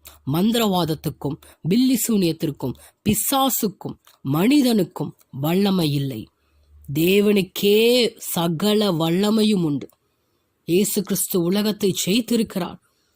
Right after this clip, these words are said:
"இதோ உலகத்தை ஜெயித்தேன்" என்று அவர் கூறியிருக்கிறார். நாம் அவருடைய பிள்ளைகள், நமக்கும் அதிகாரத்தை கொடுத்திருக்கிறார்.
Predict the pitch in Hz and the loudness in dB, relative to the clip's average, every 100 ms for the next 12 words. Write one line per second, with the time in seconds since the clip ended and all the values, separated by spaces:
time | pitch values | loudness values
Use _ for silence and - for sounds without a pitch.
0 | _ 147 170 196 233 220 226 226 - 220 | _ -2 2 2 2 2 0 -2 0 -2
1 | 170 - 185 220 - 254 233 214 190 180 | 0 -2 0 0 0 0 2 0 0 -2
2 | 170 - 180 185 180 170 170 - - _ | -2 -2 -2 0 -2 -4 -8 -10 -18 _
3 | _ _ _ _ _ 170 196 214 180 208 | _ _ _ _ _ -2 0 0 0 0
4 | 285 277 254 220 - 185 202 165 156 _ | 0 2 2 0 -2 -2 0 -2 -6 _
5 | _ _ _ - 165 214 254 - 240 185 | _ _ _ -8 -4 -2 -4 -2 -2 0
6 | 175 269 262 269 254 262 254 226 220 208 | 0 0 0 -2 -2 -2 0 0 0 -4
7 | - 170 165 | -4 -6 -8